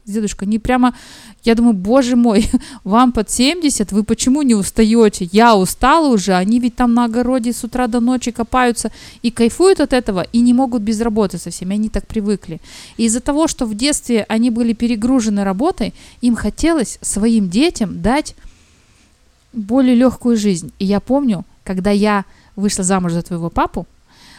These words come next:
а, приезжала в гости, ну, тоже была уставшая, например, да, то есть мы что-то делали, ты маленький, и она мне говорила:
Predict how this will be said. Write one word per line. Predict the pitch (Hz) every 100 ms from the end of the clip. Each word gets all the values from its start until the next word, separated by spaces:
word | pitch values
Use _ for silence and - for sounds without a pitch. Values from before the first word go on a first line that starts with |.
| _
а, | - 170
приезжала | 175 202 196 196 175
в |
гости, | 175 262 330 - 180 180 _ - _ _ _
ну, | - 240 240
тоже | 247 311 262
была | 208 220
уставшая, | 202 - 190 240 - 220
например, | 202 185 185 175 170
да, | 220 277
то | -
есть | 165
мы | 175
что-то | - 269 214
делали, | 165 185 214 180
ты | 170 220 214
маленький, | 170 202 196 - 170
и | 175
она | 185
мне | 202 196
говорила: | 180 185 185